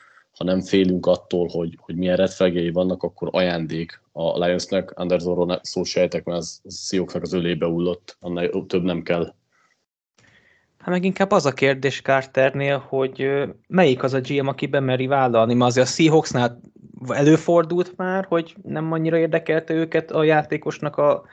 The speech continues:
Speaker 2: pályán kívüli élete. A Lionsből mondjuk pont nem nézem ki.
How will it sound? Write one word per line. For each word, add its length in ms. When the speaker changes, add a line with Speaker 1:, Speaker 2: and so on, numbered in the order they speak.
Speaker 2:
pályán 320
kívüli 380
élete. 540
A 100
Lionsből 440
mondjuk 240
pont 260
nem 160
nézem 500
ki. 320